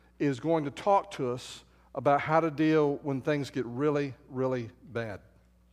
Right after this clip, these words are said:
And we've, we're calling this today, this particular message, Show Them Jesus When It Hurts. Show them Jesus when it hurts. Last Sunday morning,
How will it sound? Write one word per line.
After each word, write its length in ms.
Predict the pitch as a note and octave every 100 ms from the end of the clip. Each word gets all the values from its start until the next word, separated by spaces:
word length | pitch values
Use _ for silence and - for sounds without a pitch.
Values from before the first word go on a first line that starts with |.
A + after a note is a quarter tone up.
| _ _ _ - - _ _ -
And 240 | D#3 D3+
we've, 180 | D#3+ D#3 - -
we're 140 | - D3
calling 500 | - G#3 A3+ G#3+ D3+
this 180 | C3 -
today, 600 | C3+ C3+ D3 A#2 A#2+ A#2+ _ _ _ _ -
this 140 | C#3+
particular 420 | - D#3 F3+ D#3
message, 400 | C3+ B2+ - B2
Show 380 | - - F#3+ G3+
Them 240 | G#3 G3
Jesus 600 | C#3 A#2+ F#3 F#3+ F#3+ D#3+
When 160 | C#3+ D3+
It 120 | C#3+
Hurts. 420 | - C3 - - - - _ _ _ _ _ _ _ _ _ _ _ _ _ _
Show 280 | - F#3 G3+
them 240 | G3+ F#3
Jesus 800 | B2 C3+ F3 F3 F3+ E3 - - - _ _ _ -
when 180 | C#3 C#3+
it 120 | C3+
hurts. 380 | - A#2 - - - _ _ _ _ _ - - -
Last 300 | D#3 G3 G3
Sunday 240 | A3 F#3
morning, 440 | D3+ D3 C#3 D#3